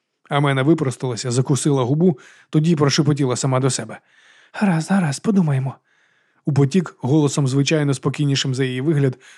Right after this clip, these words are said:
вона сказала: "Ти можеш рухати тим дроном у зоні керування? Якщо побачимо дисплей, який підкаже нам, де ми, або якщо тут є робоча станція чи щось таке,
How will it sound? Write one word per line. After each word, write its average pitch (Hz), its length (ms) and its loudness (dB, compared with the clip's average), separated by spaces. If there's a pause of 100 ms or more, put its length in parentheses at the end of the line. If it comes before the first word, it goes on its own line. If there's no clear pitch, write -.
вона 160 180 4
сказала: 120 420 -2 (260)
"Ти 160 100 0
можеш 214 360 4
рухати 151 340 2
тим 147 180 0
дроном 135 340 0
у 135 60 2
зоні 131 240 -2
керування? 127 560 -2 (320)
Якщо 147 240 2
побачимо 139 440 0
дисплей, 135 420 0
який 131 220 -2
підкаже 135 400 -2
нам, 131 160 -2
де 156 160 0
ми, 147 200 0 (260)
або 147 300 4
якщо 143 300 2
тут 135 180 -4
є 131 160 -2
робоча 131 320 0
станція 147 480 0 (280)
чи 143 120 0
щось 135 240 0
таке, 131 300 -4